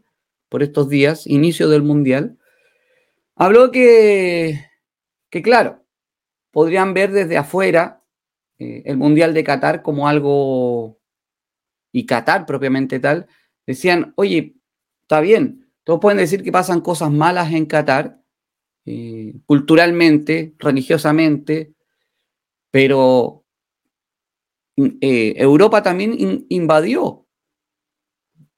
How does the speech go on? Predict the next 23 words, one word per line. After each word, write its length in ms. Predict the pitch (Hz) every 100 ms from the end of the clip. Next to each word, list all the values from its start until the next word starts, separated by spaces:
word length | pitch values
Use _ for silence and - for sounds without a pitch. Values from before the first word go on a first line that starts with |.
| _ _ -
África, 760 | 139 151 143 135 143 143 135 _ _ _
es-, 200 | 120 107 _ _
Euro-, 640 | 117 110 123 156 156 151 -
eh, 380 | 117 113 113 110
Asia, 640 | 160 151 151 151 143 139 _ _ _ _ _ _ _ _ _ _ _ -
América, 680 | 123 202 196 151 - 85 _ _ _ _ _ _ _ _ _ _ _ _ -
y 120 | 156
también 720 | 175 180 196 220 226 - _ _ _ -
tenemos 400 | 196 220 220 220
cierta 360 | 214 214 202
parte 300 | 202 202 208
de 140 | 190 185
culpa 420 | 220 220 226 214
en 160 | 196
todo 240 | - 220 220
lo 100 | 214
que 120 | 202
pasa 320 | 208 220 214
en, 120 | 208 -
en, 320 | 185 185 -
en 160 | - 180
distintos 520 | 180 214 208 214 190
lados". 500 | 208 - - -